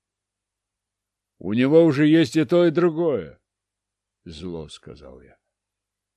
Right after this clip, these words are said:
Он банально развёл меня, как какого-то наивного дурачка. Я всё время думал, что у него в папке документы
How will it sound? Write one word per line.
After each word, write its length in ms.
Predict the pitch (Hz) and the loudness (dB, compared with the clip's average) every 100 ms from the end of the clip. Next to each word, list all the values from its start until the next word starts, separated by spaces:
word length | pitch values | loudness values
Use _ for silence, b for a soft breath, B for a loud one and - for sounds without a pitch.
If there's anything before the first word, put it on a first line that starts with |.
| _ | _
Он 500 | 110 160 156 147 110 _ - | 0 2 2 0 -6 _ -20
банально 880 | 78 85 139 170 180 165 147 139 135 | -14 0 2 2 2 0 -2 -4 -4
развёл 760 | 127 127 92 110 120 127 104 | -4 -6 -8 -6 -2 -2 -2
меня, 480 | 101 98 101 98 92 _ | -6 -8 -8 -8 -12 _
как 200 | 95 101 _ | -16 -16 _
какого-то 540 | 92 - 101 98 101 | -14 -10 -12 -12 -12
наивного 600 | 95 98 104 95 95 98 | -8 -4 -6 -6 -8 -8
дурачка. 720 | 92 95 92 - - 90 80 _ _ _ _ _ - | -8 -6 -8 -12 -10 -10 -10 _ _ _ _ _ -6
Я 140 | - | -2
всё 180 | 123 156 | 2 4
время 280 | 156 160 156 | 4 4 2
думал, 320 | 139 175 160 | 2 2 2
что 180 | - 147 | -2 -2
у 40 | |
него 260 | 147 151 151 | -2 0 0
в 100 | - | 0
папке 360 | 156 147 - 151 | 0 0 -2 -4
документы 840 | 131 151 147 160 151 - 151 131 | -4 -4 -2 -2 -4 -4 -2 -2